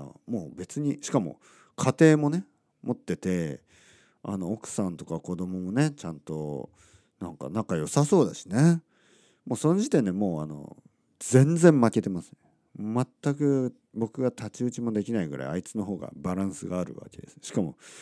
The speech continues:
全てがすごい、あの、レベルでね。まあ、知らねえよ。<laughs> なんでいつも俺は、大谷翔平と自分を比べて、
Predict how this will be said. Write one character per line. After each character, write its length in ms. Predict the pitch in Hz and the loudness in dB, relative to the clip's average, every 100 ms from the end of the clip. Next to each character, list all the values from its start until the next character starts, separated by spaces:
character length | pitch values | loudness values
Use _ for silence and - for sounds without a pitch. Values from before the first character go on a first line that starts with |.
| - - | -20 -14
全 380 | - - 143 123 | -6 2 4 4
て 120 | 76 | 0
が 100 | 71 | -10
す 280 | - - 110 | -8 -4 2
ご 160 | 120 | 2
い、 140 | 87 - _ _ _ _ _ _ _ _ | 2 -4 _ _ _ _ _ _ _ _
あ 180 | - 69 | -8 -8
の、 200 | 67 65 - | -8 -12 -10
レ 180 | - 117 | 0 2
ベ 120 | 76 | 2
ル 100 | - | -6
で 120 | - | -10
ね。 160 | 104 147 - - _ _ - _ _ - _ _ _ _ _ _ _ _ | -14 -16 -18 -20 _ _ -20 _ _ -20 _ _ _ _ _ _ _ _
ま 120 | - 143 | -2 0
あ、 20 | |
知 200 | - 139 | 2 8
ら 120 | 147 | 8
ね 160 | 151 110 | 8 2
え 40 | |
よ。 100 | - - _ - - - - 240 | 0 -14 _ -6 -2 0 6 6
<laughs> 720 | 175 - - - 147 - 143 - | 6 0 -4 -12 -14 -18 -18 2
な 180 | 143 | 6
ん 60 | 453 | 6
で 80 | 127 | 6
い 60 | |
つ 100 | 117 | 4
も 120 | 120 98 | 2 4
俺 140 | 110 | 4
は、 220 | 95 80 - - - - - | 2 0 -6 -12 -12 -10 4
大 200 | 123 151 | 8 8
谷 240 | 165 143 | 8 6
翔 200 | 143 143 | 8 10
平 120 | 135 | 10
と 100 | 123 | 6
自 140 | 104 110 | 4 2
分 140 | 123 | 0
を 60 | 110 | 0
比 120 | 107 | 2
べ 200 | 110 107 | 2 2
て、 240 | - 95 | 0 -4